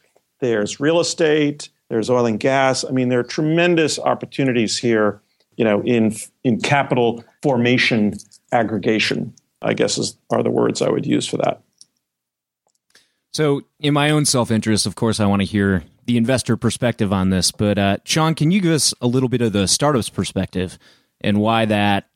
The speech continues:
Speaker 2: clean automated solution on the cap table is, it's gonna be much more helpful for them?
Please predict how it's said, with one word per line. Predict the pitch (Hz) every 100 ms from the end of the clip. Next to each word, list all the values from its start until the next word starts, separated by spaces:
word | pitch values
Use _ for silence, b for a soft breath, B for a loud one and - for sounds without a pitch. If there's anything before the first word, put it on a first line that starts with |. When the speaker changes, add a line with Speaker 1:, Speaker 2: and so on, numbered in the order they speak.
| _
Speaker 2:
clean | - 127 117 101
automated | 110 104 104 95
solution | - 101 101 - 101 95 92 90 -
on | 98
the | 92
cap | 98 95 -
table | 95 92 90 87
is, | 82 78 - b b b
it's | b
gonna | 131 123
be | 117
much | 113 120 -
more | 113
helpful | 104 104 - 95
for | -
them? | 87 90 87